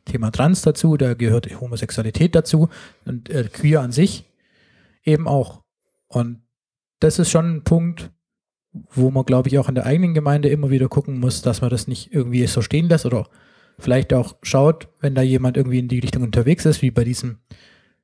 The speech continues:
verschiedenen Sachen, wie zum Beispiel diese Demo für alle oder so, die so tut, als würde es ihnen irgendwie um Kinder gehen, dabei geht's dann einfach um Ausgrenzung von queeren Menschen, weil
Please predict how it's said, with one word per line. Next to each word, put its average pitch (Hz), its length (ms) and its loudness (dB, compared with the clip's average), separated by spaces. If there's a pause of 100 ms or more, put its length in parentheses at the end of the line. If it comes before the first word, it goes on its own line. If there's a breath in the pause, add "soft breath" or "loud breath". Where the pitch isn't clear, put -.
(140)
verschiedenen 131 520 0
Sachen, 139 260 2
wie 120 60 0
zum 123 140 -2
Beispiel 120 180 0
diese 120 240 -2
Demo 139 240 4
für - 220 0
alle 160 200 6
oder 147 160 6
so, 147 160 4
die 139 80 2
so - 140 2
tut, 160 220 2
als 127 140 -2
würde 131 140 0
es 127 80 -2
ihnen 123 100 -8
irgendwie 143 220 0
um 127 80 -4
Kinder 170 260 2
gehen, 147 220 2
dabei 123 200 0
geht's 120 180 -2
dann 117 100 -2
einfach 117 220 -2
um 113 100 -6
Ausgrenzung 135 480 0
von 113 140 -6
queeren 117 220 -2
Menschen, 156 420 -2 (1120 soft breath)
weil 117 400 -2